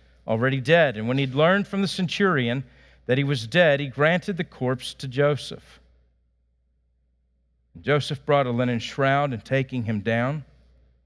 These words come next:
wrapped him in linen shroud and laid him in a tomb that had been cut out of the rock. And he rolled a stone against the entrance of the tomb. Mary Magdalene, Mary, the mother of Joseph,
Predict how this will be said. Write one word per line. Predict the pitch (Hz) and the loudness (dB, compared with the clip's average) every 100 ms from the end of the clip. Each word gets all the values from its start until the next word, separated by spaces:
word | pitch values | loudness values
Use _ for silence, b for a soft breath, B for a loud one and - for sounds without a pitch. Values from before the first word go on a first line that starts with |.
| _ _ _ _ | _ _ _ _
wrapped | 107 131 143 - | 0 0 0 -4
him | 147 139 | -2 0
in | 113 | 0
linen | 117 127 123 | 0 0 -2
shroud | - - 123 127 123 | -4 -2 0 0 -2
and | 104 95 | -6 -4
laid | 113 127 123 | -2 -2 -4
him | 127 123 | -4 -4
in | |
a | 98 | -6
tomb | - - 95 92 85 - _ _ _ _ _ _ - | -10 -12 -10 -10 -12 -16 _ _ _ _ _ _ -4
that | 104 | -4
had | 104 104 | -2 -4
been | 104 104 | -6 -6
cut | - 131 | -2 0
out | 123 123 | 0 0
of | 123 | -2
the | 107 | -6
rock. | 87 104 92 - - - _ _ _ _ _ _ _ _ _ _ _ _ _ _ _ | -6 -6 -6 -10 -20 -20 _ _ _ _ _ _ _ _ _ _ _ _ _ _ _
And | 90 | -14
he | 87 | 0
rolled | 139 160 | 2 2
a | 127 | 0
stone | - - 147 139 143 | -4 0 2 2 0
against | 113 120 117 | -2 -4 -6
the | - 110 | -6 -4
entrance | 113 - 120 - | -4 -4 -6 -8
of | - | -14
the | |
tomb. | - - 76 73 73 _ _ _ _ _ _ _ _ _ _ _ _ _ _ | -16 -14 -14 -14 -18 _ _ _ _ _ _ _ _ _ _ _ _ _ _
Mary | - 92 | -10 -6
Magdalene, | 101 117 131 127 123 120 127 117 _ _ _ _ _ _ _ _ _ _ _ - | 0 2 2 0 -2 -2 -2 -6 _ _ _ _ _ _ _ _ _ _ _ -12
Mary, | 90 120 123 127 | -2 0 0 0
the | 113 | -2
mother | 110 113 113 | -2 -2 -4
of | 98 | -6
Joseph, | 90 113 107 - 104 - - | -4 -4 -4 -8 -14 -14 -18